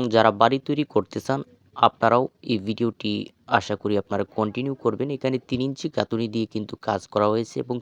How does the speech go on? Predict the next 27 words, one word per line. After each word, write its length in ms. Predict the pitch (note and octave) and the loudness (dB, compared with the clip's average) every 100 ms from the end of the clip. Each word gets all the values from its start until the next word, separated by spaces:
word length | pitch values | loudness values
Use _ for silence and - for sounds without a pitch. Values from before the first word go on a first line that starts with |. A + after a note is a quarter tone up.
| - | -6
তিন 140 | A#2+ | -4
ইঞ্চি 220 | C3 - - | -4 -8 -6
গাঁথুনি 300 | A2+ - A#2 | -6 -4 -6
দিয়ে 160 | A#2 B2 | -4 -4
কাজ 200 | - G#2 - | 0 0 -2
করলে 360 | - G2+ G#2 C#3 - _ _ - - - - _ - | -6 -4 -4 -6 -8 _ _ -20 -20 -20 -20 _ -2
খরচ 320 | - A#2 A2+ - - _ | 6 6 6 0 -20 _
অনেক 280 | A#2+ A2 A2 - | -2 0 -2 2
কম 200 | A#2 G#2+ | 2 2
হয় 280 | G2 C3+ E3+ - | 0 -4 -4 -8
এবং 400 | - A2 G#2+ G#2+ G2+ | -4 -4 -2 -4 -2
কাজও 300 | - B2+ C3 | 2 4 4
কিন্তু 260 | D#3+ E3+ E3 | -2 -4 -6
শক্তপোক্ত 640 | - B2 - C#3 C3+ - A#2 | -2 -2 -2 -8 -10 -6 -6
হয়। 260 | G#2 A2+ F#3 _ _ - - _ _ - | -2 -4 -6 _ _ -20 -20 _ _ -4
খুবই, 240 | C#3 D#3+ D3+ - - | 2 6 6 2 0
আহ, 140 | B2+ | 2
শক্তিশালী 560 | A#2 - C#3+ - - A2+ | 2 0 -8 -8 -6 -6
একটি 180 | G#2+ - - | -6 -10 -4
কাজ 200 | G2+ G2 - | -4 -4 -6
হয়েছে। 280 | A2+ - D3 | -8 -8 -12
এখানে 240 | B2+ A2+ G#2+ | -6 -4 -4
আমি 100 | G#2 | -6
করেছি 440 | - G#2+ G2+ - B2 | -4 -2 -2 -4 -6
একটি 220 | G2 - | -6 -6
বাথরুমের 600 | G2+ G2+ F#2+ - B2+ C#3 | -4 -2 -4 -6 -4 -4
কাজ, 220 | C3 A#2 | -4 -4